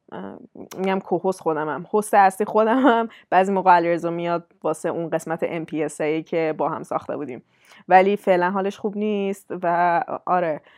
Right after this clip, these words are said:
خلا-، خدا رو شکر که خفیفه. اه، اه، چرا اسمش یادم رفت؟ کرونا. <laughs> وای.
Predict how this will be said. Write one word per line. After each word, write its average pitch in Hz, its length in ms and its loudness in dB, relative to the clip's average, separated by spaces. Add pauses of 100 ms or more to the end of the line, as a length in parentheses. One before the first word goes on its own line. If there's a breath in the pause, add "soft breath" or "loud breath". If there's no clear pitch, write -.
(220 soft breath)
خلا-، 202 400 2
خدا 220 280 2
رو 214 80 2
شکر 247 160 0
که 277 260 2
خفیفه. 196 1120 -2
اه، 160 380 -10 (680)
اه، 95 720 -12 (1500)
چرا 247 260 -10
اسمش - 560 -14
یادم 269 320 -6
رفت؟ - 160 -14
کرونا. 226 600 0
<laughs> 226 80 -6 (1600 loud breath)
وای. 330 1000 8